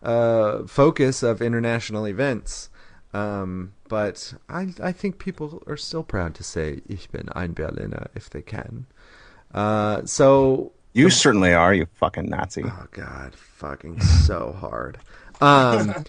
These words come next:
Speaker 1: <laughs> so let's go. So I think, uh, the, the, the Berlin Wall, the creation of the Berlin Wall, and a lot of these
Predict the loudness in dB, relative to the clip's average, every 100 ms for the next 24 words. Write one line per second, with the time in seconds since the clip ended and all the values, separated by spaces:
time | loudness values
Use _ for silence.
0 | -18 -10 4 6 8 6 6 2 4 4
1 | 6 4 2 2 4 4 4 2 -2 -4
2 | -2 0 0 0 -4 -6 -8 -10 -4 -2
3 | -4 -4 -8 -2 0 0 0 -2 -2 -4
4 | -4 -6 -4 -4 -4 -2 -2 -4 -4 -2
5 | 0 -2 -4 -6 -6 -2 4 4 4 0
6 | -6 -8 -8 -10